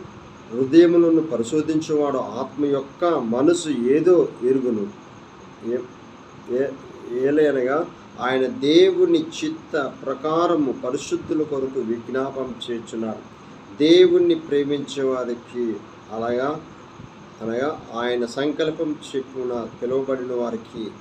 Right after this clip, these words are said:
మేలు కలుగుటకే సమస్తం సమ్మకూడి జరుగుచున్నవి ఎరుగుదుం. హల్లెలూయా.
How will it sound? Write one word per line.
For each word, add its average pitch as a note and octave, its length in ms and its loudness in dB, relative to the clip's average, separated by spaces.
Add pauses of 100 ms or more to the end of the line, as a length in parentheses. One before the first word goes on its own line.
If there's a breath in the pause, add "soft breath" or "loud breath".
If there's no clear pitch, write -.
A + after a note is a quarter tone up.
(360)
మేలు D3 360 4
కలుగుటకే C3+ 640 -2
సమస్తం B2+ 600 -6
సమ్మకూడి A#2+ 840 -6
జరుగుచున్నవి A2+ 1040 -6
ఎరుగుదుం. A2 440 -4 (140)
హల్లెలూయా. A#2+ 540 -2